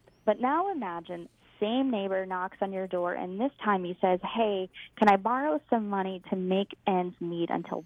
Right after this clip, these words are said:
payday?" And what you'll notice is that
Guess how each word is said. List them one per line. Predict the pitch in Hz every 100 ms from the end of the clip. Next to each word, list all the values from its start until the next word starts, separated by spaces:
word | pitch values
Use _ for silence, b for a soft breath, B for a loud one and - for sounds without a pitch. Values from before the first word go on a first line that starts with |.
| -
payday?" | - 160 160 156 - - - _ B B B B B -
And | 196
what | 196
you'll | 208 196
notice | 202 214 254 262 233 170 165 - -
is | 190 185
that | 180